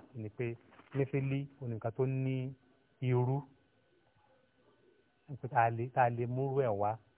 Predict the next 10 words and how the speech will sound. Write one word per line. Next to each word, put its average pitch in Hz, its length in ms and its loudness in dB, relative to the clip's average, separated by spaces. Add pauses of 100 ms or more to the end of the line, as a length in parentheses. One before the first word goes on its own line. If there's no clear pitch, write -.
(280)
Mo 123 120 -4
sábà 135 280 6
fi - 120 -12
ṣàpèjúwe 120 460 -4
pé 123 140 -4
ní 123 100 -4 (220)
al-mawzun, 110 720 -4 (640)
wal-makil, 113 680 -2 (640)
wal-mazru', 113 680 2 (520)
wal-ma'dud, 113 600 2